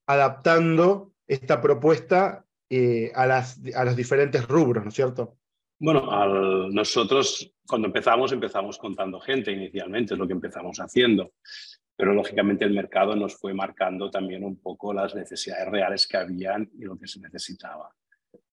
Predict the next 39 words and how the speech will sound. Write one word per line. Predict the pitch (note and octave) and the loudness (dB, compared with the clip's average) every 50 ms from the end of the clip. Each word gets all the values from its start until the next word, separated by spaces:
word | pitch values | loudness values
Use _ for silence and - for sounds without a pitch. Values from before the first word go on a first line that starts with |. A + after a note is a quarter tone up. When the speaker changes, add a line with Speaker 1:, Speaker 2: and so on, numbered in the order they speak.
| _ _ | _ _
Speaker 2:
Entonces, | - - G#2 G#2+ G2 | -4 -2 0 0 0
lo, | G2+ A2 - - | 0 -2 -2 -2
al | A#2 G#2+ | -4 -4
final | - A2 G2+ G#2+ G#2+ | -2 -2 0 0 2
lo | A2+ A2+ - | 0 0 -2
que | - | -4
hicimos | G#2+ - - - A2+ A2 A2 A#2 A#2 A#2+ A2+ G2 | -6 -6 -4 -4 -4 -2 -2 -2 -2 -2 -4 -4
es, | G#2+ G2+ F#2 - - - | -4 -6 -6 -8 -10 -12
en | - F#2+ F2+ F2+ F2 F2 F2 F2+ F2+ F2+ | -14 -12 -12 -12 -12 -12 -10 -10 -8 -6
vez | F2 G2 G2 F#2 | -4 -4 -2 0
de | G#2+ | -2
hacer | G2+ - - A2 G2+ | -2 0 2 2 4
un | G#2 G2+ | 4 2
motor | G2 G2 F#2+ - C3+ D3+ D#3 | 2 0 -2 0 0 2 2
específico | C#3+ - - - - F#2+ - - D3 C#3 D#3+ - B2 | 2 0 -2 -4 -6 -6 -6 0 2 2 4 4 2
para | G2 G#2+ G2 F2+ | 2 2 0 0
hacer | - - G#2+ | 0 -2 -2
una | G2+ G#2+ G2+ - | -2 -2 -2 -4
cosa | - G2+ - - F#2+ | -6 -6 -6 -6 -8
concreta, | - G2 F#2+ F#2 - A#2 A#2+ G#2+ - D3 D3+ - - _ _ _ _ _ _ _ _ _ | -8 -8 -6 -2 0 0 0 2 2 0 0 -2 -4 _ _ _ _ _ _ _ _ _
conseguimos | - G#2+ G2+ G2 - G#2+ G2+ G#2 G#2+ G#2 A2 A2+ - | -12 -10 -8 -4 0 2 4 4 4 2 0 -4 -4
generar | - G#2+ G#2 G2+ G2 G2+ G2+ G#2 A#2 B2 - - _ - - - - - _ _ | -4 -4 -2 0 0 2 2 2 2 0 -4 -10 _ -20 -20 -20 -20 -20 _ _
un | - A#2+ A#2+ - | -6 -4 -4 -2
all-in-one | - B2 G#2+ A2 G#2 G2+ G2+ A#2 B2+ C3 B2+ | -2 -2 0 0 -2 -2 0 0 0 0 2
que | B2+ A#2 | 0 0
llamamos | A2 A2 A2 A2+ A2+ A#2 A#2+ B2 A#2 | 0 0 0 0 -2 -2 -4 -4 -6
un | G#2+ G2+ | -6 -8
motor | G#2+ G#2+ G2 - A#2 A2+ | -10 -8 -6 -6 -6 -4
que | - - G#2+ | -4 -4 -6
tiene | F#2+ A2 G#2+ A2 | -4 -4 -6 -4
la | A2 A2+ | -4 -4
capacidad | - A#2 - A#2 A2 - - G#2+ G#2+ | -4 -4 -4 -4 -6 -6 -6 -6 -6
de | G#2+ G#2+ A2+ | -4 -4 -6
entender | G#2+ G2 A2 G#2 G2+ G#2 G2+ | -4 -4 -4 -4 -4 -4 -4
y | A2+ G#2+ | -6 -6
comprender | - G2+ F#2+ G#2 G2 F#2+ F#2+ F#2+ | -6 -8 -8 -8 -8 -8 -6 -6
lo | G2+ G2+ F#2 | -6 -8 -8
que | - - E2 | -10 -12 -12
ve. | F2 F2+ - _ | -12 -12 -14 _